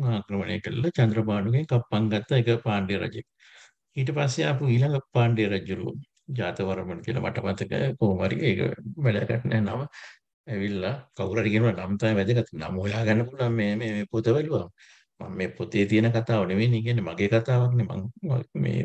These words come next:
පොතේ තියෙන කතා වලින් මං හදන කතාව. මූලික කතාව. අර මහත්මයා කිව්ව වියුක්ත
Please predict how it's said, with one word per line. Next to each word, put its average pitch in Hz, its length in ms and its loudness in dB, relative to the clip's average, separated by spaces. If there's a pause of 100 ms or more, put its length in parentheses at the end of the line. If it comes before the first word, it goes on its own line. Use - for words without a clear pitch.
පොතේ - 360 -10
තියෙන 110 240 0
කතා 101 360 0
වලින් 107 280 0
මං 123 260 2
හදන 127 320 -4
කතාව. 120 380 -4 (680)
මූලික 113 380 0
කතාව. - 380 -14 (1080)
අර 87 120 -8 (560)
මහත්මයා 98 380 -4
කිව්ව 127 220 4
වියුක්ත 131 360 2